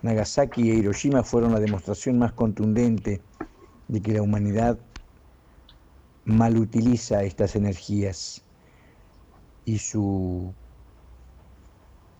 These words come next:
utilidad, estreno, costó vidas humanas en medio de una guerra.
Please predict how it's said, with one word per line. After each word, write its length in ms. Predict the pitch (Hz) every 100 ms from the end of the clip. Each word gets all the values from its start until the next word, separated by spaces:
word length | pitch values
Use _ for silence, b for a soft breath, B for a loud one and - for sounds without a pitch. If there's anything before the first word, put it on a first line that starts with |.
| - - - - -
utilidad, 720 | 117 110 107 110 117 123 - - _ - _ _
estreno, 600 | 113 - - 127 98 98 - - _ _ _ B B B -
costó 480 | - 104 - 120 - -
vidas 440 | - 113 107 98 -
humanas 760 | 98 95 98 90 - - - _ _ _ b b b b _ _
en 180 | 113 104
medio 220 | 104 104
de 80 | 98
una 140 | 98
guerra. 420 | 98 101 92 87